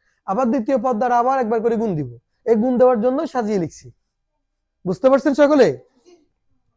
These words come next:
এলমি বুঝছো নি? মানে এটা নিয়ম এভাবে সাজিয়ে লেখা, এরপরে গুণের নিয়ম হচ্ছে আলাদা।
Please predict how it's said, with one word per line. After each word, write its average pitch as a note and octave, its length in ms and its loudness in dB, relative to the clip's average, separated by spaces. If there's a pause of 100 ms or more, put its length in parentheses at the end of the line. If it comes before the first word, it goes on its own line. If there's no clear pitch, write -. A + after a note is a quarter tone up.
(720)
এলমি B3+ 220 0
বুঝছো C#4+ 260 -2
নি? F#3+ 240 0 (1500)
মানে A3+ 120 0
এটা C4+ 140 2
নিয়ম C4+ 440 2
এভাবে G3+ 380 2
সাজিয়ে G3 400 0
লেখা, D#3 200 -2
এরপরে G#3 260 0
গুণের G#3+ 260 2
নিয়ম G3+ 180 -2
হচ্ছে F#3+ 180 -8
আলাদা। B2+ 240 -12